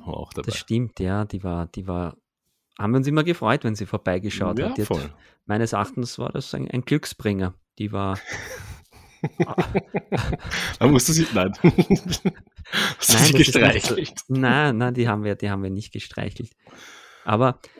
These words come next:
Speaker 2: falls, wir wissen ja beide nicht mehr, wie dieses Kartenspiel Hose runter geht, oder? Oder weißt du's
Speaker 1: Ja,
Speaker 2: noch?
Speaker 1: ich weiß es so halber. Das ist eben mit so, ja, z-, Karten, die in der Mitte vom Tisch liegen, die man tauschen darf und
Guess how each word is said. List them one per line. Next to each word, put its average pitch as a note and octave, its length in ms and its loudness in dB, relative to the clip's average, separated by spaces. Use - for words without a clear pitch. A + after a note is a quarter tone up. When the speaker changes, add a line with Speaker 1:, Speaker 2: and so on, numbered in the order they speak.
Speaker 2:
falls, A#2 540 0
wir C3+ 260 2
wissen C#3 240 2
ja D#3 80 4
beide A#2+ 320 2
nicht D3 240 -2
mehr, B2+ 140 0
wie C3+ 80 0
dieses C#3 280 -4
Kartenspiel B2 580 -4
Hose B2+ 260 0
runter C3 320 -2
geht, C3+ 280 0
oder? A2+ 320 2
Oder A2+ 180 0
weißt G2+ 260 0
du's D2+ 200 0
Speaker 1:
Ja, E2 60 -2
Speaker 2:
noch? F#2 260 0
Speaker 1:
ich - 460 -12
weiß F#2 460 0
es G#2 140 2
so - 220 0
halber. E2+ 320 -2
Das D#2+ 160 -4
ist E2 180 -2
eben E2 200 -2
mit D#2+ 140 -4
so, E2 200 -2
ja, E2 200 -6
z-, - 380 -6
Karten, F#2+ 340 2
die G2+ 60 6
in G2 60 6
der G2 80 8
Mitte A#2 300 4
vom G#2 180 2
Tisch - 240 -6
liegen, A2+ 180 4
die G2+ 100 -2
man F#2 260 0
tauschen G#2+ 440 -2
darf F#2+ 440 0
und F2 920 -4